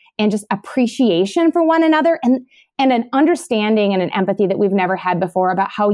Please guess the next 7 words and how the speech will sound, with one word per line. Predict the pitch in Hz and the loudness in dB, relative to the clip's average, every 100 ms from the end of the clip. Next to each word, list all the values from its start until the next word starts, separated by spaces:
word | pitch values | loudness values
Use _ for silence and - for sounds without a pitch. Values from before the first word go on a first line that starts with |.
| 170 | 2
unique | 196 190 202 240 - - - | 2 2 2 2 -2 -8 -6
each | 214 208 | -4 -2
of | 190 | -2
our | 180 | -4
situations | 170 196 - 165 165 175 165 165 | -6 -8 0 0 0 -4 -4 -4
are, | - - 196 _ _ - | -8 -10 -12 _ _ -4
right? | 202 214 | -4 -4